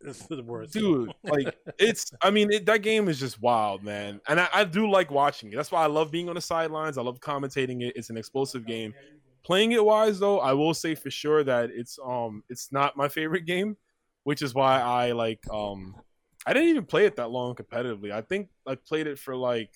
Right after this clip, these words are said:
Speaker 2: I don't know, like, maybe a month or two, and I was just like, "Yeah, I'm kinda done with this." <laughs> Uh, I mean, they've, they've since then patched the game, and it is better. I do think it's a great game, like, so I don't wanna make it sound like I don't like it,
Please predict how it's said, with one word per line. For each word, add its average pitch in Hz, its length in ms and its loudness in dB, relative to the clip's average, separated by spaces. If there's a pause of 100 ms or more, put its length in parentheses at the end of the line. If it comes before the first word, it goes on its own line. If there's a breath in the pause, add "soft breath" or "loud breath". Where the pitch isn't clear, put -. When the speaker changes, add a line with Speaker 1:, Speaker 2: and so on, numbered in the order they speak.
(1080)
Speaker 2:
I 110 80 -8
don't 110 200 -2
know, 101 140 -6
like, 107 140 -4
maybe 120 420 -6
a 104 80 -6
month 117 260 -6
or 156 80 -6
two, 170 360 -8
and 113 120 -8
I 113 120 -4
was 110 100 -6
just 107 140 -14
like, 131 160 -4
"Yeah, 185 340 6
I'm 170 120 -2
kinda 175 260 0
done 123 220 0
with 107 120 -6
this." 107 380 -6
<laughs> 180 360 2 (440 loud breath)
Uh, 127 380 0
I 147 80 4
mean, 170 140 4
they've, 185 240 2
they've 170 320 2
since 202 380 -4
then 165 220 -2
patched 139 340 -4
the 131 60 -6
game, 127 360 -6
and 127 120 -4
it 135 80 0
is 135 160 0
better. 110 380 -6 (100)
I 120 80 -8
do 175 140 -2
think 214 200 0
it's 160 120 -6
a 135 60 -4
great 120 320 -4
game, 104 320 -12 (100)
like, 92 140 -20
so 117 100 -10
I - 20 -4
don't 131 120 -2
wanna 127 180 -2
make 120 160 -8
it 113 80 -14
sound 117 220 -10
like 107 160 -10
I 104 160 -10
don't 120 240 -6
like 120 220 -6
it, 151 140 -6